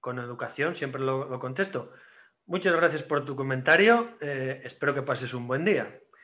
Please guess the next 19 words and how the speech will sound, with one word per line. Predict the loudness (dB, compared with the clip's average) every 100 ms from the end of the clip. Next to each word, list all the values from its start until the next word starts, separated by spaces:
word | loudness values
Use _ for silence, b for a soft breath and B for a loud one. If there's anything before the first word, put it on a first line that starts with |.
| B B B B B
¿Por | 4 8
qué |
hago | 8 10 10
esto? | 8 4
Pues | 2 2
mirar, | 4 6 6 4
entre | 4 6
otras | 6 6
cosas | 6 6
porque | 4 2 2 4
yo | 6
no | 4
pierdo | 4 4 6 4 B B B B B
ni | 0 2
cinco | 4 4 6
minutos | 6 6 4 4
de | 2
mi | 2
tiempo, | 2 2 0 -8 -12